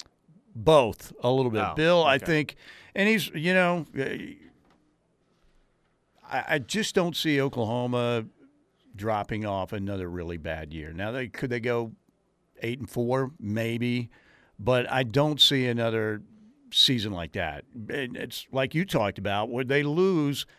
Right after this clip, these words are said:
Speaker 1: five one-possession games.
Speaker 2: Yeah,
Speaker 1: But they've
Speaker 2: well,
Speaker 1: clearly
Speaker 2: A
Speaker 1: gotta get a lot better, and better athletes coming in to fit Brent's system is gonna be a big help.
Speaker 2: Certainly. And no, Oklahoma is not gonna walk into the S E C and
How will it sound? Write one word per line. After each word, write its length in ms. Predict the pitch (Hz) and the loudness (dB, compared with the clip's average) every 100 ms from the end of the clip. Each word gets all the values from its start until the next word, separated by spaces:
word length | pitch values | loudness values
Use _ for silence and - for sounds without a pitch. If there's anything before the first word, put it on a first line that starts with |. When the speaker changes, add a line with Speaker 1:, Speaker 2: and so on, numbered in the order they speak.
| _ | _
Speaker 1:
five 460 | - 151 147 156 143 | 0 6 8 8 6
one-possession 720 | 135 143 139 113 123 117 110 | 2 2 2 2 2 0 -2
games. 280 | 107 98 82 | 0 0 0
Speaker 2:
Yeah, 120 | 135 | 0
Speaker 1:
But 60 | 104 | 2
they've 140 | 160 | 2
Speaker 2:
well, 140 | 147 143 | 2 0
Speaker 1:
clearly 520 | - 190 202 190 151 | 0 6 8 10 10
Speaker 2:
A 40 | 143 | 10
Speaker 1:
gotta 160 | 143 | 8
get 100 | 135 | 8
a 60 | 131 | 6
lot 180 | 127 120 | 6 6
better, 300 | 160 151 135 - - | 6 6 4 -4 -4
and 320 | - 147 110 | 0 0 2
better 280 | 123 170 175 | 6 8 10
athletes 540 | 165 170 160 156 151 - | 10 8 6 2 2 2
coming 280 | 147 143 | 2 4
in 180 | 139 139 | 4 2
to 140 | 139 120 | 0 -4
fit 340 | - 156 151 | 2 2 2
Brent's 300 | 143 143 139 | 2 2 2
system 560 | - 175 160 147 127 127 - - - | 2 2 2 2 0 -2 -10 -20 -10
is 80 | - | 0
gonna 140 | 135 | 2
be 120 | 131 | 4
a 60 | 123 | 4
big 240 | 113 123 | 4 2
help. 340 | 104 107 85 - _ - | 4 2 2 -4 _ -12
Speaker 2:
Certainly. 720 | - 240 165 104 87 69 _ - | -2 2 2 -2 -14 -16 _ -4
And 420 | 165 147 139 - 202 | 0 0 0 -6 -4
no, 300 | 214 165 156 | 2 2 2
Oklahoma 600 | 165 151 147 143 143 131 | 0 -4 -8 -8 -6 -8
is 140 | 117 | -6
not 220 | 131 127 | -6 -6
gonna 140 | 147 113 | -8 -8
walk 380 | 110 123 117 | -4 -4 -4
into 140 | 131 117 | -10 -8
the 100 | 117 | -6
S 300 | 117 117 - | -6 -6 -6
E 100 | 117 | -6
C 640 | - - 117 110 107 95 _ _ _ _ _ _ - | -6 -6 -6 -8 -8 -12 _ _ _ _ _ _ -10
and 520 | 123 113 107 98 92 | -6 -4 -4 -8 -10